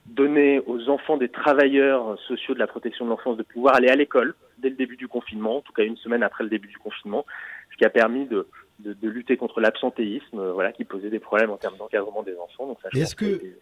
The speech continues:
Speaker 1: ça a été fondamental. Et voilà, et maintenant, euh, écoutez, la situation est, est compliquée, hein, mais comme un peu, euh, pour, euh, nous tous, un peu plus dans certains endroits, mais voilà, nous essayons de faire en sorte, et notamment avec la perspective du onze mai,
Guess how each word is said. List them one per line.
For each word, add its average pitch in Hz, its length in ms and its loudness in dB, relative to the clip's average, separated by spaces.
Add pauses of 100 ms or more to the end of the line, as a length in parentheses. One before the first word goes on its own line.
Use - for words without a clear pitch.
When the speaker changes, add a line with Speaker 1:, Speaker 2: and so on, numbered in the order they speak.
Speaker 1:
ça 117 60 -8
a 107 40 -6
été 120 140 0
fondamental. 139 600 2 (420)
Et 120 80 2
voilà, 127 300 6
et 147 80 0
maintenant, 135 560 2
euh, 113 40 2 (280)
écoutez, 135 460 -6
la 127 100 -8
situation 156 460 -4
est, 110 140 -4 (100)
est - 80 -14
compliquée, 127 560 -6 (360)
hein, 107 120 -6
mais 131 140 -6
comme 104 220 0
un 95 80 0
peu, 127 140 -4
euh, 113 280 0 (100)
pour, 104 240 -2
euh, 92 120 -2
nous 104 100 -8
tous, 135 220 -10 (160)
un 135 120 4
peu 135 140 2
plus 131 180 -6
dans 113 140 -4
certains 104 400 -2 (480)
endroits, 110 360 4
mais 113 260 0 (240)
voilà, 98 140 0
nous 98 180 -6
essayons 120 300 -4
de 117 60 -6
faire 107 180 2
en 98 100 -2
sorte, 127 300 2 (220)
et 107 100 -4
notamment 127 360 4
avec 120 120 4
la 104 100 2
perspective 107 460 -6
du 101 140 -14
onze 95 200 -8
mai, 110 180 -4